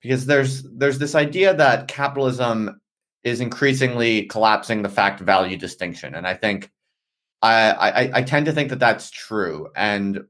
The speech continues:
I think what that means is that, you know, that which is empirically true, uh,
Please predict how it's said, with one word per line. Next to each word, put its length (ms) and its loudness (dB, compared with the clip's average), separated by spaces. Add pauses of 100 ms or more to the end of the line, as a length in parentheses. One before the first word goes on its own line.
(220)
I 100 2
think 160 -2
what 120 0
that 180 2
means 320 2
is 180 -2
that, 300 2
you 100 -2
know, 160 2
that 240 2
which 160 -4
is 140 -4
empirically 560 -2
true, 500 -8 (560)
uh, 400 4